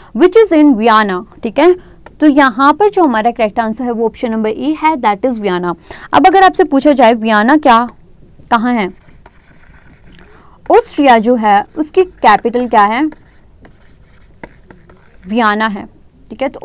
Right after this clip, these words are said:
ऑस्ट्रिया की जो कैपिटल है वो क्या है, वियना है, ये आपको यहाँ पर याद रख लेना है। करेंसी जो है वो आप मुझे यहाँ पर कमेंट करके बता सकते हैं।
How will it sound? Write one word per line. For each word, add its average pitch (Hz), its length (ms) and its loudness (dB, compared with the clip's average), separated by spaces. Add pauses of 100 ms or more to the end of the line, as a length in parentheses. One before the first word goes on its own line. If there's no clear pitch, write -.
ऑस्ट्रिया 254 300 -2
की 381 120 0
जो 277 120 -4
कैपिटल 208 420 -6
है 214 120 -6
वो 196 240 -6
क्या 208 100 -4
है, 240 200 -4
वियना 202 400 -6
है, 247 160 -6
ये 262 60 -4
आपको 247 220 -4
यहाँ 233 160 -6
पर 196 100 -4
याद 202 240 0
रख 214 140 -8
लेना 226 180 -4
है। 262 140 -4 (360)
करेंसी 294 380 4
जो 311 180 0
है 233 180 -2
वो 233 240 -8
आप 254 220 2
मुझे 269 240 -4
यहाँ 240 180 -2
पर 269 100 -6
कमेंट 208 320 -2
करके 214 220 -4
बता 226 280 -2
सकते 196 360 -10
हैं। 185 180 -10